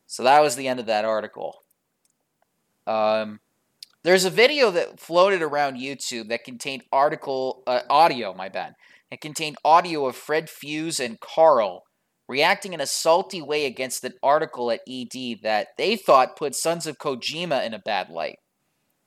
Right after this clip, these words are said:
Uh, for a group known for capitalizing on, uh,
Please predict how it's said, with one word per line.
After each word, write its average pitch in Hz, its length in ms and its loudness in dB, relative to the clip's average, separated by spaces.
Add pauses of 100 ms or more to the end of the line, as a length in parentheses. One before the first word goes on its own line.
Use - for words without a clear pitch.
(800)
Uh, 156 340 4
for 165 300 -2
a 156 60 -4
group 240 320 0
known 190 220 4
for 175 140 -4
capitalizing 143 880 -2
on, 123 300 -6
uh, 117 260 -2